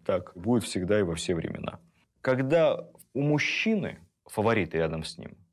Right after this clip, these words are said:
ну, естественно, я не об интимном смысле говорю, а в смысле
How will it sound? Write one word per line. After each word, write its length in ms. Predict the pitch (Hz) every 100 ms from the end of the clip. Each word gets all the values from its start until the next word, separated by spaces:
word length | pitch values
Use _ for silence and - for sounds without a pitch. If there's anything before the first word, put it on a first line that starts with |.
| -
ну, 240 | - -
естественно, 400 | 69 98 82 76
я 240 | 80 78 -
не 400 | - - 87 85 80
об 140 | 82
интимном 360 | 90 185 147 95
смысле 360 | 92 - -
говорю, 360 | - 82 82 -
а 220 | 85 82
в 40 | 80
смысле 520 | 101 92 - 87